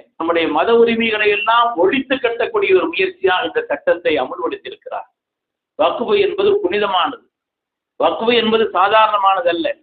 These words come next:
மக்கள் தங்களுடைய சொத்துக்களை நிலையான நன்மைக்காக, இந்த சமூகத்தின் நன்மைக்காக கொடுத்த பெருமக்கள் நம்முடைய முன்னோர்கள்.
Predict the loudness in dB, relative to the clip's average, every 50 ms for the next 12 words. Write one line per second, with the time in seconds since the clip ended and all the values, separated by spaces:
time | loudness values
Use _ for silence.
0 | _ _ _ _ _ _ _ _ _ _ _ _ _ _ _ 0 0 0 0 -4
1 | 0 0 2 2 2 0 0 0 0 0 0 0 0 2 2 2 2 2 2 2
2 | 4 4 4 2 2 0 -2 _ _ _ _ _ 0 2 4 4 4 2 2 0
3 | 2 0 2 2 2 2 0 -4 -10 -16 _ _ _ _ _ _ _ _ _ _
4 | _ -4 0 0 0 2 2 4 4 6 6 6 6 6 6 4 4 2 0 0
5 | -2 -4 -4 -2 -2 -2 -2 -2 2 4 4 4 4 2 -2 -2 -2 -2 0 0
6 | 0 2 2 2 4 4 4 4 2 2 0 -2 -2 -4 -4 -4 -2 -2 -2 -2
7 | -2 -2 0 2 2 2 2 0 0 0 0 0 0 0 -2 -2 0 2 2 4
8 | 4 4 2 0 0 -2 -2 -2 0 0 2 0 0 -2 -4 -4 -4 -4 -4 -4
9 | -8 _ _